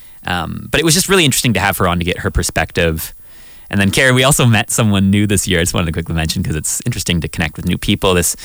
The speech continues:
Justin, who, uh, you met through this Peterborough podcast network thing, and he has his own podcast called Disenabled. Um, and he's from Peterborough, Ontario. So that was just an interesting connection we met,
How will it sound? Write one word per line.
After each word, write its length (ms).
Justin, 680
who, 300
uh, 280
you 160
met 420
through 120
this 140
Peterborough 520
podcast 840
network 360
thing, 280
and 160
he 180
has 100
his 120
own 160
podcast 560
called 220
Disenabled. 720
Um, 200
and 60
he's 100
from 120
Peterborough, 440
Ontario. 400
So 120
that 100
was 80
just 140
an 60
interesting 300
connection 380
we 80
met, 280